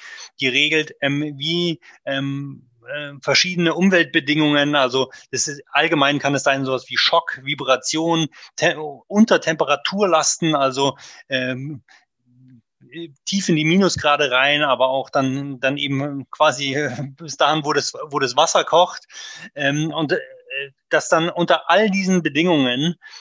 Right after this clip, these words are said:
ähm, die, die Systeme noch immer perfekt funktionieren. Und, äh, das macht man auf verschiedene Art und Weisen. Man macht es auf Komponentenlevel, man macht es auf Modullevel, man macht es auf Systemlevel, also sozusagen einmal die ganze Kette hoch, wie es ins Auto eingebaut wird.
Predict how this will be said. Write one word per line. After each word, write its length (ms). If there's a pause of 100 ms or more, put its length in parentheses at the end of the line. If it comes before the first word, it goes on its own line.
(220)
ähm, 520 (1040)
die, 580
die 140
Systeme 460
noch 140
immer 180
perfekt 380
funktionieren. 760
Und, 300
äh, 220
das 440
macht 260
man 80
auf 140
verschiedene 360
Art 140
und 120
Weisen. 380 (360)
Man 160
macht 200
es 80
auf 120
Komponentenlevel, 880
man 140
macht 280
es 100
auf 260 (220)
Modullevel, 540
man 200
macht 200
es 80
auf 140
Systemlevel, 760
also 380
sozusagen 480
einmal 200
die 100
ganze 280
Kette 300
hoch, 260
wie 60
es 80
ins 100
Auto 240
eingebaut 500
wird. 220